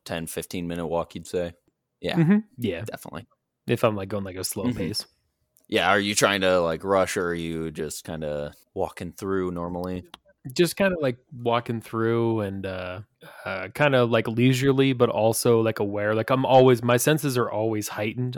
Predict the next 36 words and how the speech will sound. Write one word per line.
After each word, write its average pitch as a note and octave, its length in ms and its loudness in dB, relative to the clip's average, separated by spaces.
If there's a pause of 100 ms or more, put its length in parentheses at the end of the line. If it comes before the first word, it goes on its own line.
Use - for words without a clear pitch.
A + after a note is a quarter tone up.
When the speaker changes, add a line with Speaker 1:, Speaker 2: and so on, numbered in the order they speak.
Speaker 2:
I'm A#2+ 80 -2
always A#2 240 6
aware, A2 320 0
especially C3 640 2
in A#2 180 -2
my, G#2+ 380 -6 (540)
uh, G#2 480 -4
in, C3 200 -2
in C3 160 2
my A#2 140 2
favored A2+ 460 0
terrain. A2 560 -4 (760)
I A#2 140 0
can B2+ 180 2
move, B2 300 4
like, G2 240 -4 (520)
I A#2+ 60 2
believe C3+ 260 6
it C3 100 4
said B2+ 140 8
I B2 60 8
can B2+ 140 0
move, B2+ 180 6
like, G#2+ 180 0
stealthily A#2+ 460 4
and A2 80 0
a A2+ 40 -2
few A#2+ 220 0
other A2 160 0
things A#2 380 -4
and A#2 100 -4
still A2+ 300 0
say A2+ 200 -2
super G#2 440 -2
alert. F#2 360 -2
Speaker 1:
Mm-hmm. A2 120 -6